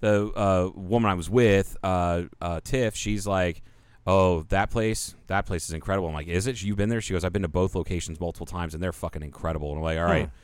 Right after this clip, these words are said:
Speaker 1: I love ch-, love me some chicken and waffles." Uh, and then find a goddamn blues club so you can get your fix. Maybe there's even a dairy we can find you some, <laughs> you fucking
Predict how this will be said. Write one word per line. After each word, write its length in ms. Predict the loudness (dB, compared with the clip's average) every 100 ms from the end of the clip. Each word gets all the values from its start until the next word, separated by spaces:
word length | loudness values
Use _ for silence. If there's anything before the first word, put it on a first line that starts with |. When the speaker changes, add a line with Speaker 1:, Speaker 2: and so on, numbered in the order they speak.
| -20 -20 _ _ _ -6
Speaker 1:
I 80 | 0
love 200 | 0 -2
ch-, 100 | -10
love 220 | -2 0
me 80 | 0
some 160 | -4 -6
chicken 240 | -6 -4
and 100 | -6
waffles." 460 | -6 -6 -8 -10 -18 -20 _ _ _ -6
Uh, 320 | 0 4 4 2
and 100 | 0
then 140 | 0 0
find 260 | 0 0
a 40 | 0
goddamn 500 | 0 0 0 -2 -2
blues 300 | -2 -2 -2
club 260 | -2 -4
so 80 | -4
you 40 | -6
can 80 |
get 160 | -6 -6
your 60 | -8
fix. 360 | -4 -4 0
Maybe 160 | 2 2
there's 160 | 2 0
even 140 | 0
a 60 | 2
dairy 460 | 4 6 6 4
we 100 | 0
can 100 | -2
find 340 | -4 0 2 2
you 80 |
some, 360 | 2 2 0 -4 -10 -20 _
<laughs> 280 | _ _ -6
you 100 | -6
fucking 540 | 0 0 2 -2